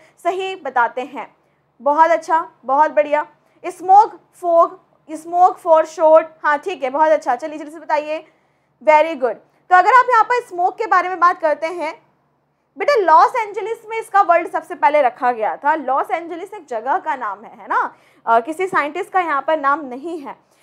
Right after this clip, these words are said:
तो जब आप यहाँ पर देखते हो कि जो भी हमारा ग्राउंड लेवल का ओजोन होता है और उसके साथ जो भी पॉल्यूटेंट होते हैं वह एक मिक्सचर बना लेते हैं और येलोइश या फिर ब्लैकिश कलर का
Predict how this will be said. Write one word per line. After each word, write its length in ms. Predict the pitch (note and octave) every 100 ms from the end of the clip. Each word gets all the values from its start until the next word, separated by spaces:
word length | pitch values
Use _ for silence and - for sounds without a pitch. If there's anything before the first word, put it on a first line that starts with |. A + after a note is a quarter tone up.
| _
तो 80 | F#4+
जब 160 | F#4+ B4
आप 140 | B4 A#4+
यहाँ 160 | A4
पर 160 | G4+ G#4+
देखते 300 | D#4+ D#4 E4
हो 180 | E4+ F4
कि 140 | F#4+
जो 180 | C#4 D#4+
भी 120 | D#4+
हमारा 520 | A4+ F4 D#4+ F4 D4
ग्राउंड 400 | C#4 C4+ D4 F#4+ F#4+
लेवल 400 | C4+ B3 C#4 E4
का 220 | D4+ D#4+
ओजोन 500 | - A#3 A3 B3 D4
होता 320 | D#4+ D#4+ F4
है 260 | F#4 F#4 A#4+ _ _ -
और 180 | F4+ F4
उसके 340 | F4+ - A#4+
साथ 220 | A4 F4+
जो 200 | F4 E4
भी 100 | E4
पॉल्यूटेंट 600 | G#4+ C#4+ C4+ C4+ E4 F4+
होते 240 | F4+ D4+ E4
हैं 160 | E4+
वह 140 | D#4+ D4+
एक 160 | D4+
मिक्सचर 360 | C4+ A#3+ - F4
बना 260 | D#4+ D4+
लेते 260 | D4+ E4 E4
हैं 280 | F4+ F4+ G4 _ -
और 140 | E4+
येलोइश 600 | E4+ D#4 D#4 E4 G#4 B4 G4
या 180 | E4 E4
फिर 200 | G4+ F#4
ब्लैकिश 680 | A3+ C4+ B3+ - C5 C5
कलर 340 | - F4 E4+ E4+
का 300 | C#4 G#3+